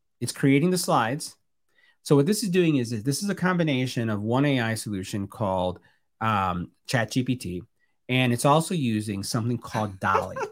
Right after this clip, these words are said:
Speaker 1: So it's,
Speaker 2: Oh,
Speaker 1: it's,
Speaker 2: dall-E.
Speaker 1: so dall-E is
Speaker 2: Oh.
Speaker 1: basically creating all the images. So this is all A I. And,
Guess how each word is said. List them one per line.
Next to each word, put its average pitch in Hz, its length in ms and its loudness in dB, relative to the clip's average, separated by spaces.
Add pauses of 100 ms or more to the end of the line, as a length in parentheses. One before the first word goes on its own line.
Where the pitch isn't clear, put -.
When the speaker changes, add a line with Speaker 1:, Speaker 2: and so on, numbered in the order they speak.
(640)
Speaker 1:
So 135 400 6
it's, - 120 -4
Speaker 2:
Oh, 208 200 2
Speaker 1:
it's, 165 100 -2
Speaker 2:
dall-E. 202 280 0
Speaker 1:
so 143 140 6
dall-E 170 400 4
is 135 120 -2
Speaker 2:
Oh. - 20 -8
Speaker 1:
basically 131 400 -2
creating 123 400 0
all 107 140 -4
the 104 160 -4
images. - 640 -8
So - 160 -10
this 139 120 2
is 143 120 2
all 120 180 2
A 104 160 -4
I. 90 280 -8 (640)
And, 123 720 4